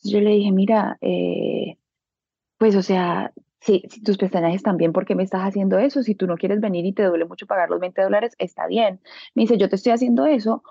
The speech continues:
porque estás, eh, haci-, haciendo cosas ilegales y literalmente te voy a denunciar", y me manda el link de la, de,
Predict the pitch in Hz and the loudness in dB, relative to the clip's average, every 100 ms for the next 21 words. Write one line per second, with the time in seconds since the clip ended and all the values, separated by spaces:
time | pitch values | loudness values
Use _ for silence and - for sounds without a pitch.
0 | _ - 208 202 196 - 180 170 170 - | _ -2 -2 0 -4 0 0 0 -2 -12
1 | _ 202 196 190 175 - - 175 - - | _ 2 4 4 2 0 -4 -6 -8 -4
2 | 208 185 170 190 196 170 196 220 214 - | 0 0 0 -2 0 0 2 0 0 2
3 | 190 160 156 123 - _ _ _ _ _ | 2 2 0 -2 -8 _ _ _ _ _
4 | 202 190 190 180 160 175 190 - 214 165 | -4 -2 -2 0 -2 -2 -6 -4 0 2
5 | 160 185 165 170 156 - 185 170 160 160 | 2 2 2 0 -2 -2 -2 0 0 0
6 | 165 202 202 160 240 - _ _ _ _ | 2 2 0 0 -2 -4 _ _ _ _
7 | 175 156 147 - - 165 139 - | 0 2 0 -4 -2 0 0 -6